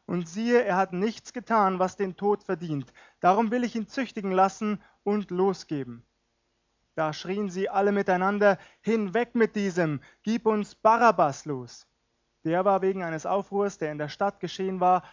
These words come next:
und wegen eines Mordes ins Gefängnis geworfen worden. Da redete Pilatus abermals auf sie ein, weil er Jesus losgeben wollte.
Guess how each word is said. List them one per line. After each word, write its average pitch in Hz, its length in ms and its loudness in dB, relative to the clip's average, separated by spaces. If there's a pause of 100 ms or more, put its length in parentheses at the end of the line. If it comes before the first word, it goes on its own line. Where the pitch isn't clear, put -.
(240)
und 175 160 -6
wegen 214 160 2
eines 208 260 0
Mordes 196 460 2
ins 196 160 -12
Gefängnis 160 580 -8
geworfen 127 480 -12
worden. 127 340 -16 (1040)
Da 175 100 4
redete 247 340 2
Pilatus 214 480 2
abermals 208 560 2
auf 190 160 -6
sie 202 160 -2
ein, 208 320 -2
weil 202 240 0
er 214 180 0
Jesus 208 400 -6
losgeben 190 640 -2
wollte. 123 420 -12